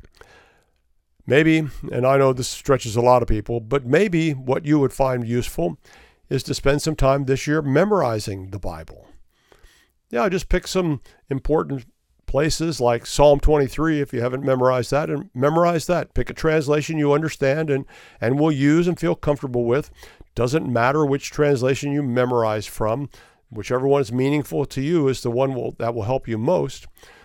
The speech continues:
So memorize the Bible. Now, I said to my church this last weekend, I said, "I haven't decided for sure. I'm real close to deciding for sure, but haven't decided for sure. But I'm thinking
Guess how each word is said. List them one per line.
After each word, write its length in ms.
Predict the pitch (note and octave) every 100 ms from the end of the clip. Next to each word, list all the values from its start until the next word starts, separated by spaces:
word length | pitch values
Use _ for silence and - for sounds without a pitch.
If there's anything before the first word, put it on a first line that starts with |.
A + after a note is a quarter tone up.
| _ _
So 180 | - F3+
memorize 480 | F#3 A3+ E3+ C#3 A#2+
the 100 | G#2+
Bible. 400 | G#2 F2+ D2+ F#2 - _ _ _ _ _ _ _ _ _
Now, 140 | F#3 D#3+
I 80 | E3+
said 300 | - F#3+ C#3+
to 260 | C3 A#2 - - - -
my 200 | A#2 A#2+
church 360 | A2 F3 E3 -
this 180 | A2+
last 240 | B2 A#2 G#2+
weekend, 420 | D#3+ F3+ G#2+ G#2
I 60 | A2
said, 320 | - C#3+ A#2+ - - - - _
"I 80 | D3
haven't 200 | G#3 A#3
decided 440 | G3 G#3+ G#3+ G3
for 100 | -
sure. 360 | C#3 - E3+ F3
I'm 260 | D3 C#3 D3+
real 120 | E3
close 360 | - D#3 C3+ -
to 120 | B2
deciding 460 | G#2+ B2 A2+ A2+
for 120 | G#2+ G#2+
sure, 240 | - A#2
but 120 | C3+
haven't 180 | C#3+ F3
decided 480 | C#3 D3+ C#3+ C#3+ -
for 80 | A2+
sure. 180 | D#3+
But 160 | C#3 B2+
I'm 120 | D#3
thinking 560 | - - A#3 F#3 D3